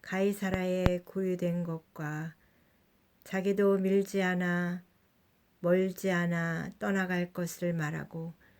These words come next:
또 이르되, 너희 중 유력한 자들은 나와 함께 내려가서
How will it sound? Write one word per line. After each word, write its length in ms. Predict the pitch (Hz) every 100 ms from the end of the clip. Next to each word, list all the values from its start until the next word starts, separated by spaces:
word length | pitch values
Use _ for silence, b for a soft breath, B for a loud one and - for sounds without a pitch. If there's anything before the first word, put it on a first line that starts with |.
| b b b _
또 420 | 185 180 180 180
이르되, 480 | 180 180 175 180 175
너희 300 | 175 175 175
중 240 | 180 175
유력한 540 | 170 175 170 175 170 175
자들은 600 | 165 170 170 165 170 170 b b b b b
나와 420 | 165 180 185 190
함께 440 | 196 196 - 196 180
내려가서 760 | 170 170 170 160 - 170 170